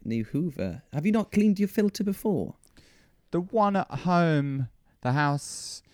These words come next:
Speaker 2: Hoover I've used the dustpan to kinda get into it and jivvy it
Speaker 1: Mm.
Speaker 2: around. I do that now and again. I haven't done it for ages, but I'd never done that to the work one. I don't, I just taken it out and been like, "Ugh,"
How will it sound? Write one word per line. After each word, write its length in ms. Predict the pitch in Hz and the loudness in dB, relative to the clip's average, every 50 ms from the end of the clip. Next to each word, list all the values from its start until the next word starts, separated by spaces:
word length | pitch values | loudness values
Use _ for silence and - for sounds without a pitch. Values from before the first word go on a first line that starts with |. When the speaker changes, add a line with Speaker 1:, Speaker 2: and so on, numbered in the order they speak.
| _ _ _ - | _ _ _ -2
Speaker 2:
Hoover 420 | 127 127 120 110 92 104 98 95 87 - | 0 2 2 2 2 2 0 0 0 -2
I've 300 | 92 92 95 95 - - - | -4 -4 -4 -6 -8 -10 -10
used 440 | 104 104 104 101 98 92 - - - _ | -6 -4 -2 -2 -4 -4 -8 -12 -14 _
the 80 | 101 92 | -14 -12
dustpan 720 | - - 113 101 - - - - 101 90 87 85 87 90 | -6 -4 -4 -4 -4 -8 -10 -8 -6 -6 -6 -8 -10 -10
to 100 | - - | -12 -12
kinda 240 | - - 95 90 92 | -10 -8 -8 -8 -8
get 220 | 90 - 90 - 101 | -8 -8 -8 -6 -6
into 260 | 101 95 - - 92 | -6 -6 -6 -6 -6
it 100 | 82 - 92 | -6 -6 -8
and 180 | 87 85 82 - - - - - - - | -10 -10 -10 -14 -18 -20 -20 -20 -12 -4
jivvy 420 | - 127 131 123 117 110 104 92 | 0 0 2 2 2 2 2 0
it 40 | 87 | -2
Speaker 1:
Mm. 100 | 82 87 | -2 -4
Speaker 2:
around. 300 | 90 90 90 87 87 92 | -4 -4 -4 -4 -4 -4
I 60 | 107 | -4
do 160 | 110 - 156 120 | -2 -2 0 0
that 180 | 110 101 - | 0 -2 -4
now 160 | 95 92 92 | -6 -6 -6
and 80 | 92 90 | -6 -6
again. 220 | 92 - - 95 | -6 -6 -6 -4
I 20 | 110 | -4
haven't 140 | 123 120 92 | -4 -4 -4
done 120 | 104 101 | -6 -6
it 80 | 92 - | -6 -6
for 80 | - 85 | -6 -4
ages, 320 | 104 113 113 - 95 - | -2 -2 -2 -4 -6 -4
but 80 | - 110 | -4 -4
I'd 140 | 101 101 104 | -4 -2 -2
never 180 | 131 127 127 | -2 -2 -2
done 160 | - 117 110 101 | -4 -4 -8 -8
that 120 | - - | -10 -12
to 60 | - - | -12 -10
the 60 | 95 | -6
work 360 | 92 101 110 - - - - | -4 -2 -4 -4 -6 -8 -10
one. 160 | 85 85 87 90 | -10 -8 -8 -10
I 60 | 104 | -10
don't, 200 | - 107 98 - | -10 -10 -10 -8
I 80 | 90 | -10
just 300 | - - 104 - - - | -8 -8 -8 -10 -10 -14
taken 340 | - - - 98 - - 90 | -12 -10 -8 -8 -8 -8 -10
it 60 | 85 | -8
out 300 | 92 98 95 90 - - - | -6 -6 -6 -6 -8 -8 -10
and 160 | 95 95 - | -12 -10 -10
been 100 | - 90 | -12 -10
like, 160 | 90 90 90 - | -8 -10 -8 -6
"Ugh," 180 | 113 104 92 | -4 -4 -4